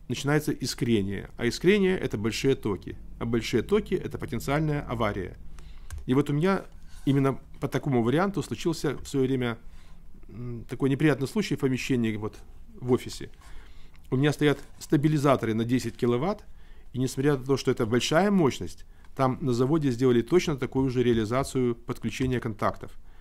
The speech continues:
И вот один из контактов был плохо на заводе зак-, закреплен внутри. И когда был, были какие-то, скажем так, вибрации, дребезг какой-то, эти контакты пон-, потихонечку шатались.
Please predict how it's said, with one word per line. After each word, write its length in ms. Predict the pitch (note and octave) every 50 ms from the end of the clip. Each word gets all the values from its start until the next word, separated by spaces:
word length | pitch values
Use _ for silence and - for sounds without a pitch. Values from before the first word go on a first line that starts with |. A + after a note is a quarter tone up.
| - - - - - -
И 60 | -
вот 240 | C3 C#3+ C#3+ - - -
один 280 | C#3+ C#3 C3+ D3+ C3+
из 100 | B2 A#2
контактов 520 | - B2+ A#2 A2+ - G#3 G3 - F3+ D#3 C3+
был 140 | B2 A#2+ G#2
плохо 280 | - B2+ D#3+ D#3 -
на 100 | C3 A#2+
заводе 320 | G#2+ A2+ A2 B2+ B2+ A2+ A#2
зак-, 220 | G#2+ A#2 - - -
закреплен 560 | A#2 G2 B2+ - C3 C#3+ C#3 - C3 B2+ - - - - - - - -
внутри. 500 | - A#2+ C3+ C3 - - B2 G#2+ - - - - - - - - - - - - - - - - - - - - - - -
И 100 | - D#3+
когда 560 | C#3 - D3 C3+ C3+ C3+ E3 E3+ D#3 C3+ - - - - - - - - - - - - - - -
был, 180 | - B2+ C#3+ D3
были 300 | C#3+ B2 C#3 D3 D3 B2+ B2
какие-то, 240 | A#2 - C3+ - A2+
скажем 300 | - - A2+ G#2 A#2 G#2
так, 260 | - A2+ G#2 - -
вибрации, 760 | A#2+ G#2+ G2 G2 A2 B2+ A#2 A2 D3 D#3+ D#3+ - - - B2+ A#2
дребезг 400 | G#2 A#2+ C3+ D#3 C#3+ B2 A2 -
какой-то, 340 | B2 - - A#2+ A2+ B2+
эти 140 | D#3 F3+ -
контакты 400 | - - C#3+ B2+ D#3+ D3+ - -
пон-, 260 | B2+ A#2 A#2+ A#2 - -
потихонечку 560 | - A2 - - - D3 C#3+ C3 - - -
шатались. 500 | A#2+ - A#2+ - G#2 F#2+ - - - -